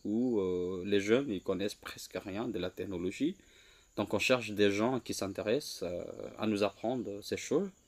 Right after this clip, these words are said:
Long terme, ça, mais je pense qu'on va commencer bientôt, c'est, on a un, un endroit d'un kilomètre carré qui deviendra l'endroit touristique le plus éco possible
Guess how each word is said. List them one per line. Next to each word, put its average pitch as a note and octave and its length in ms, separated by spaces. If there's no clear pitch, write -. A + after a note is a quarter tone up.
Long C3 300
terme, E3 480
ça, - 220
mais G2+ 140
je G#2 120
pense G#2 240
qu'on G2 140
va F#2 140
commencer F#2+ 400
bientôt, F#2+ 400
c'est, C3+ 380
on G#2+ 160
a B2+ 60
un, A#2+ 240
un A2+ 140
endroit C3 420
d'un A2 540
kilomètre A#2 520
carré C3 380
qui A#2+ 100
deviendra A2 720
l'endroit B2 800
touristique C3+ 600
le A#2 80
plus B2+ 280
éco C3 380
possible G3+ 480